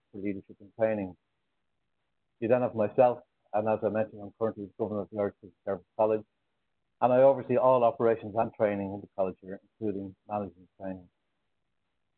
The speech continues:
Next to me is Nadia Radkovska from Bulgaria, and Nadia is the head of International Cooperation and Training Department, and she's also the vice chair of the Council of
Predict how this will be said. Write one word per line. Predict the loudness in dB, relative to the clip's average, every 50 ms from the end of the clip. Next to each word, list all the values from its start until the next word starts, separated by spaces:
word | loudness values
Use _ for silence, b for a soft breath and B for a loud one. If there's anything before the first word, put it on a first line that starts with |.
| _ _ _ -4
Next | -4 -4 -6 -6
to | -4
me | 0 0 2 2 0 0 -4 -6 -8
is | -10 -12 -6
Nadia | -2 0 0 2 2 2 0 0
Radkovska | 2 0 -2 -4 _ -4 -4 -4 -4 _ -20 -20 -20 _ _
from | -20 -16 -14
Bulgaria, | -12 -6 -2 0 0 0 0 0 -2 -6 -8 _ _ _ _ _ _ _ _ _ _ _ _ _ _ _ _
and | -4 0 2
Nadia | 4 4 2 0 -4 -4
is | -6 -6
the | -6
head | -2 2 2 2 2 0
of | -2 -4 -4
International | -4 -6 -8 -6 -6 -6 -6 -6 -6 _
Cooperation | 2 2 2 2 2 2 2 2 0 -6
and | -20 -20 _ -2
Training | 0 0 0 -2 -6
Department, | -10 -10 _ -2 -2 -2 -2 -4 -10 _ _ _ _ _ _ _ _ _ _ _ _ _ _ _ _ _ _ _ _ -16
and | -12 -6
she's | 0 2
also | 4 4 2 2 -4 -8
the | -2
vice | 0 0 0 0 -2 -6 _ -2
chair | 0 2 2 2 0
of | -2 -6 -10
the | -16 _ -10
Council | -8 -8 -8 -8 -12 -20
of | -20